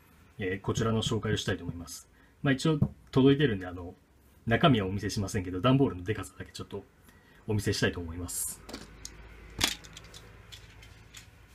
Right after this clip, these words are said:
こちらです。もう、段ボールが、もうとにかくでかくて、えー、これぐらいの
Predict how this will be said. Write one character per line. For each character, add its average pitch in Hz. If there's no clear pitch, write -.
こ -
ち -
ら 165
で 226
す。 -
も 95
う、 -
段 123
ボ 139
ー 107
ル 101
が、 87
も 110
う -
と 147
に 113
か 90
く 110
で 107
か 127
く -
て、 -
え 98
ー、 98
こ 120
れ 120
ぐ 127
ら 127
い 131
の 123